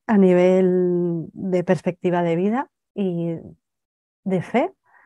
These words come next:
pero también a nivel profesional, ¿no? Eh,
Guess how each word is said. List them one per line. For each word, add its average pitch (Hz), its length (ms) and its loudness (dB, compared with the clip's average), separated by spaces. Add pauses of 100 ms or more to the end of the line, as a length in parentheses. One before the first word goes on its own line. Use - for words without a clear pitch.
(540)
pero 185 200 2
también 180 240 0
a 185 60 2
nivel 185 220 2
profesional, 190 680 -4
¿no? 247 200 -4
Eh, 175 500 -2